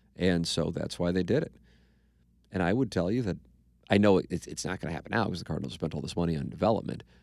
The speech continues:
but perhaps down the road, you go, "Okay, we're just gonna redevelop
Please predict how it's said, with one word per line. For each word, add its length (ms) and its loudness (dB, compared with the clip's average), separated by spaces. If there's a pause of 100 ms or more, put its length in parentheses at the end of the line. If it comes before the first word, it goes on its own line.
(300)
but 180 2
perhaps 720 2
down 380 0
the 80 -6
road, 480 2 (800)
you 80 -20
go, 140 0
"Okay, 200 -6
we're 80 -4
just 160 -4
gonna 140 0
redevelop 580 0